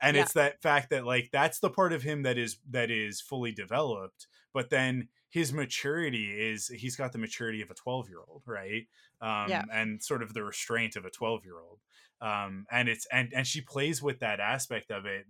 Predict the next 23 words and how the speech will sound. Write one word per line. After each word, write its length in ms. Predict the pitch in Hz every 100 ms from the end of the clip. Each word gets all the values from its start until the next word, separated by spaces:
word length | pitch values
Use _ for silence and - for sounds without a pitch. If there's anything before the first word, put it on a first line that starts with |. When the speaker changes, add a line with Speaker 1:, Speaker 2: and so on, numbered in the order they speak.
| 110
Speaker 1:
like, 220 | 101 -
the, 160 | 110 101 101
that 200 | 104 101
sort 240 | - 117 104
of, 100 | - _ - _ -
I 100 | 107
think, 280 | 131 113 110
I 100 | 107
think 240 | 120 113
pernicious 580 | - 127 113 120 117 -
is 140 | 110
probably 520 | - 120 110 110 110 107
one 180 | 107
of 60 | 107
the 60 | 104
best 260 | 104 -
words 260 | 110 104 -
to 120 | 110
describe 480 | 95 - - 104 107
it, 80 | 101
that 160 | 104 101
nature 480 | 101 110 - 104
of, 200 | 98 92